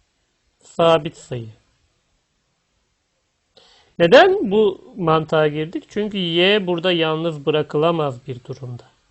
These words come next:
Y'yi yalnız bırakabilmek mümkün değil. Y'nin z'ye göre türevini alıyoruz.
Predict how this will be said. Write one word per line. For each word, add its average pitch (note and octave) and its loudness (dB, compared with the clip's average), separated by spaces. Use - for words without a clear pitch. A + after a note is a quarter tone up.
Y'yi F3+ 2
yalnız G3 2
bırakabilmek E3 -2
mümkün C#3 -8
değil. B2+ -16
Y'nin G#3+ 4
z'ye G3 4
göre F3 0
türevini D3 -2
alıyoruz. A#2+ -8